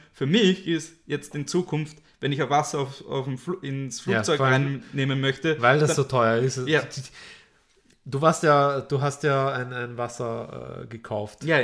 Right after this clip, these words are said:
Speaker 2: hast du
Speaker 1: in New
Speaker 2: mir
Speaker 1: York
Speaker 2: erzählt.
Speaker 1: dann hinterm Checkup, ja. Ein fucking null Komma sieben Flasche hat mich sechs Dollar irgendwas gekostet.
Speaker 2: Ja, und
Speaker 1: Ich
Speaker 2: dann
Speaker 1: bin
Speaker 2: die,
Speaker 1: immer noch
Speaker 2: die
Speaker 1: so
Speaker 2: verwenden,
Speaker 1: wütend.
Speaker 2: die, die,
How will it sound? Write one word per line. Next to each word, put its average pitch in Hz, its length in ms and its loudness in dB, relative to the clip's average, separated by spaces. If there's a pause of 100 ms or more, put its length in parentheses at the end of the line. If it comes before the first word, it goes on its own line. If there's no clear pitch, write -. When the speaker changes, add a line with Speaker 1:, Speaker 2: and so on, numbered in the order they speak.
Speaker 2:
hast 110 120 -10
du 139 40 -2
Speaker 1:
in 135 80 -2
New 135 60 0
Speaker 2:
mir 131 80 2
Speaker 1:
York 123 120 6
Speaker 2:
erzählt. 104 160 0
Speaker 1:
dann 110 240 0
hinterm 113 380 -2
Checkup, 104 440 -4
ja. 107 160 0 (300)
Ein 110 140 -4
fucking 151 460 0
null 151 180 0
Komma 160 200 -4
sieben 143 340 -4
Flasche 120 540 -2 (200)
hat 117 180 -8
mich 117 180 -8
sechs 117 320 -2
Dollar 120 300 2
irgendwas 101 520 -4
gekostet. 95 600 -8 (2000)
Speaker 2:
Ja, 156 260 -4
und 135 100 -8
Speaker 1:
Ich - 40 -18
Speaker 2:
dann 151 100 0
Speaker 1:
bin 151 80 2
Speaker 2:
die, 147 60 -2
Speaker 1:
immer 135 180 4
noch 123 60 -2
Speaker 2:
die 156 80 0
Speaker 1:
so 135 80 0
Speaker 2:
verwenden, 139 460 2
Speaker 1:
wütend. 151 120 -6 (260)
Speaker 2:
die, 131 120 -2 (240)
die, 120 120 -8